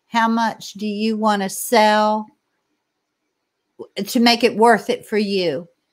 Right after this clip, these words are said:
to go? And then double it.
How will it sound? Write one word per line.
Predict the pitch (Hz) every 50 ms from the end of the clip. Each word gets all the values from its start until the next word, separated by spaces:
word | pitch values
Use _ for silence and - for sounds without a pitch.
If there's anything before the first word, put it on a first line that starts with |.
| _ _ -
to | 220 196
go? | - 196 175 143 104 90 165 170 _ _ _ _ _ _ _ _ _ _ _ _ _ _ _ _ _ _ _ _ _ _ _ _ _ _
And | - 190 196 196
then | 190 185 185 165
double | 175 165 160 156 139 127 131
it. | - -